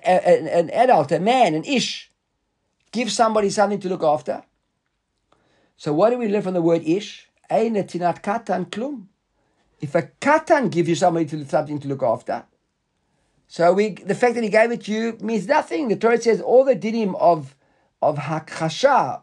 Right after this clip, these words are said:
of denial, apply when? When the person who gave it to you to look after is what? An ish. Not a katan. Correct? Pasuk says, "Ki ייתן איש."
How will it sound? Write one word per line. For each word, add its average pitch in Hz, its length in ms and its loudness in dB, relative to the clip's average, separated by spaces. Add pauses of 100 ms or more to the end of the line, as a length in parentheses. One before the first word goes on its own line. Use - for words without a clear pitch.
of 143 140 0
denial, 160 680 0 (300)
apply 180 380 2 (120)
when? 160 200 -2 (1040)
When 160 100 -6
the 160 220 -2
person 240 260 2
who 214 80 -4 (120)
gave 214 160 2
it 214 120 -4
to 196 80 -6
you 208 80 -4
to - 120 -12
look 196 120 -4
after 220 320 4
is 156 160 0
what? 226 400 2 (2000)
An 139 60 -6
ish. - 500 -2 (1500)
Not 214 200 4
a 233 60 -2 (100)
katan. 165 360 -2 (800)
Correct? 226 440 0 (580)
Pasuk 123 120 -10
says, 131 180 -10
"Ki 143 140 -8
ייתן 156 160 -6
איש." - 380 -12